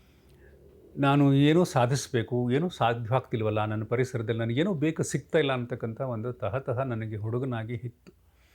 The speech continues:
ನನ್ನ ಸಮಕಾಲೀನರೆಲ್ಲ ಕ್ರೀಡೆಗಳಲ್ಲಿ ಇದರಲ್ಲಿ ಮುಂದಿದ್ರು, ನಾನು ಮಾತ್ರ ಒಂದು ಅಂತರ್ಮುಖಿ ಗುಣ ಬೆಳೆಸ್ಕೊಂಡಿದ್ದೆ.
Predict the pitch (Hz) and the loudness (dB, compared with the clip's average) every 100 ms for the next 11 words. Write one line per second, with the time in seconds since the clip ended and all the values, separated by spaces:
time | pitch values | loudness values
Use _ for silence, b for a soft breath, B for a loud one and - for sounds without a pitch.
0 | b b b b b b b b 147 160 | b b b b b b b b 0 4
1 | 160 165 151 156 175 165 165 151 147 165 | 4 4 2 4 4 4 4 4 4 4
2 | 165 147 135 135 - - 160 143 127 120 | 6 4 2 -4 -12 -2 2 4 4 2
3 | 120 143 156 127 127 123 120 170 147 147 | 0 -2 -2 -4 -6 -6 -8 -8 -6 -4
4 | 120 120 143 143 214 196 143 147 147 110 | -4 -2 -2 0 0 0 0 2 2 2
5 | 117 B B B B - 151 160 151 156 | -4 B B B B -8 -2 0 0 0
6 | 214 196 - 160 135 123 110 - - 104 | 0 0 0 2 2 2 0 -2 -4 -4
7 | 92 85 | -6 -10